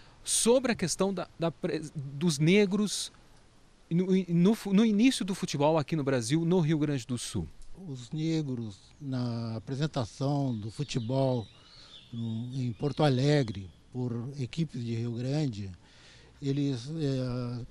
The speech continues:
Speaker 2: participaram através do Bittencourt, né, na, na recepção das equipes de Rio Grande, no Teatro São Pedro, né, ah, ah, como secretário-geral do governador.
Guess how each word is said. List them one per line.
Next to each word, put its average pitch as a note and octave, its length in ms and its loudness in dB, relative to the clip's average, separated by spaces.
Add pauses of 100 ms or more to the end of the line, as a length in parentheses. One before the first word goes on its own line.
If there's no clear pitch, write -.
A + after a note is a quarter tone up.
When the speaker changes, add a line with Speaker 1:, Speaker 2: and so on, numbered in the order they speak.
(140)
Speaker 2:
participaram C#3+ 840 -2
através B2+ 460 -4
do B2 80 -8
Bittencourt, B2+ 960 -4
né, A#2+ 340 -6
na, A#2 300 -8
na B2+ 120 -4
recepção C#3+ 640 -2
das C#3 140 0
equipes B2 320 -6
de B2+ 60 -4
Rio A#2+ 140 -4
Grande, C3 220 -4
no B2+ 80 -4
Teatro C3+ 300 -2
São B2+ 140 -6
Pedro, D3+ 440 -4 (640)
né, C3+ 400 -4
ah, D3 420 -4
ah, B2 580 -6
como C#3+ 200 -2
secretário-geral D3 920 0
do B2 80 -4
governador. A#2 500 -6